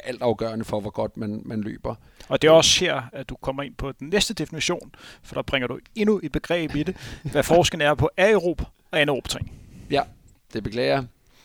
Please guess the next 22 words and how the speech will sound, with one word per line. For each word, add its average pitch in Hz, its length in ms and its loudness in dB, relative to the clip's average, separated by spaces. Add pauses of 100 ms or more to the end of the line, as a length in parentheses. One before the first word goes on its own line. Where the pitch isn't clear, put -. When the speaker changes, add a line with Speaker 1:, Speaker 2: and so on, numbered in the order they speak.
(280)
Speaker 1:
Øh, 131 680 2 (300)
jamen, 156 200 4
den 156 120 0
aerobe, 185 640 6
øh, 135 640 4
hvad 123 120 0
hedder 123 160 4
det, 120 240 -2
komponent, 135 680 2
det 139 180 0
er 139 60 6
jo, 139 240 6
øh, 127 380 0 (100)
hvor, 135 260 2 (540)
hvor 135 180 -4
godt 165 260 8
ens, 143 400 -2
øh, 117 720 -2 (220)
krop - 340 2
kan 131 240 -2
omsætte 123 560 0
ilt - 340 -8